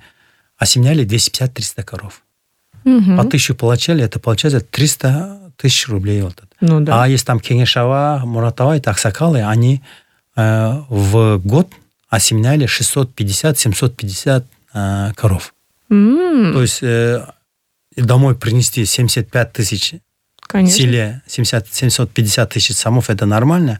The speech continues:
Speaker 2: Конечно.
Speaker 1: Э, и, э, уже молодежь поняла, что это как бы выгодный бизнес, и люди уже начали стремиться участвовать в этих проектах.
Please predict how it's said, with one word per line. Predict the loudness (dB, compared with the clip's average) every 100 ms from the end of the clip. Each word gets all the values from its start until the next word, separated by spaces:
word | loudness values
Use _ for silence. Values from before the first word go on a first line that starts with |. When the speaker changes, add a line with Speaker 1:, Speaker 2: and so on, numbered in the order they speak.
| -4
Speaker 2:
Конечно. | 0 0 0 -4 -2 -2 -2 0
Speaker 1:
Э, |
и, | 2 2 2
э, | 0 0 2
уже | 2 2 2
молодежь | 2 2 -2
поняла, | -2 0 0
что | 0 -4
это | -4 -4 -6 -16 _
как | -2 0
бы | 2
выгодный | 2 2 2 2
бизнес, | 2 2 0 -2 -12 -20 _ -2
и |
люди | 2 2 2
уже | 2 2
начали | 0 -2 -8
стремиться | -4 0 2 0 -4 -6 -12 _ _
участвовать | -4 0 0 -2 -2
в |
этих | -4 -4
проектах. | -2 -2 -2 -10 -20